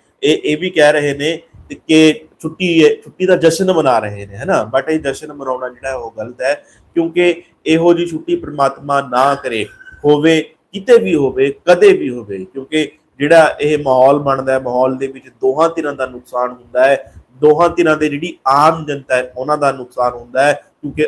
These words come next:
ਆਮ ਜਨਤਾ ਹੀ ਪਿਸਦੀ ਹੈ। ਜਿਵੇਂ ਕਿ ਰਾਤ ਵੀ ਜਿਹੜੀ ਕਾਰਵਾਈ ਹੋਈ ਹੈ ਉਹਦੇ ਵਿੱਚ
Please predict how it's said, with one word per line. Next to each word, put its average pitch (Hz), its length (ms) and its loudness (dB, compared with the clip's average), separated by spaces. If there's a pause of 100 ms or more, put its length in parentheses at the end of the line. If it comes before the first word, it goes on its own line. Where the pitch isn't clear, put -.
ਆਮ 147 300 2
ਜਨਤਾ 143 280 -4
ਹੀ 131 140 -2
ਪਿਸਦੀ 123 400 -10
ਹੈ। 135 80 0
ਜਿਵੇਂ 131 280 -8
ਕਿ 127 140 -10
ਰਾਤ 123 320 0
ਵੀ 135 60 -20
ਜਿਹੜੀ 131 240 -14
ਕਾਰਵਾਈ 123 540 -6
ਹੋਈ 120 460 -6
ਹੈ 120 40 -2
ਉਹਦੇ 120 180 -6
ਵਿੱਚ - 160 -14